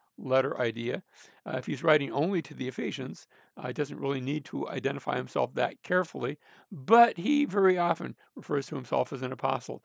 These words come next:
Um, have we talked about that word apostle? A sent one. Um, but usually it has the idea one sent with authority. And Paul, of, of course, has that authority, although he's not stressing that right now.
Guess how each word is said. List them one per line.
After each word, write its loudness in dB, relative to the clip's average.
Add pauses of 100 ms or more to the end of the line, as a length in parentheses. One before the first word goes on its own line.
(300)
Um, -4
have 0
we -2
talked 0
about -2
that -2
word 0
apostle? -2
A 0
sent -2
one. -4 (420)
Um, 2
but 2
usually 2
it 0
has 2
the 0
idea 2 (240)
one 0
sent -4
with -2
authority. 0 (420)
And -4
Paul, 4
of, -10
of -6
course, -2
has -2
that 0
authority, -2
although 2
he's -4
not -4
stressing -6
that -4 (220)
right 0
now. -4